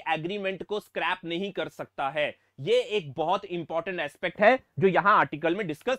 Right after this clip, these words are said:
किया गया है। कॉन्स्टिट्यूशनल अमेंडमेंट तो नहीं है, एग्रीमेंट ही हुआ है।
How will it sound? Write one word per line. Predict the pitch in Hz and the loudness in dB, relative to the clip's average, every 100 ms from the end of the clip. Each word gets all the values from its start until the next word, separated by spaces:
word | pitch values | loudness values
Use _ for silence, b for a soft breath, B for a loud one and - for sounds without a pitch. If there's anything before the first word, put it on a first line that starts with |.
| - | -2
किया | 214 160 | -2 0
गया | 135 | -2
है। | 120 113 _ - | -6 -10 _ -6
कॉन्स्टिट्यूशनल | 185 196 226 220 247 | -4 -4 -6 -8 -6
अमेंडमेंट | 247 220 220 220 | -6 -4 -4 -4
तो | |
नहीं | 220 226 247 | -2 -2 -2
है, | 233 - _ _ - | -4 -10 _ _ -4
एग्रीमेंट | 170 160 226 233 226 | -4 -2 -4 -4 -6
ही | |
हुआ | 233 220 | -4 -2
है। | 214 226 | -2 -2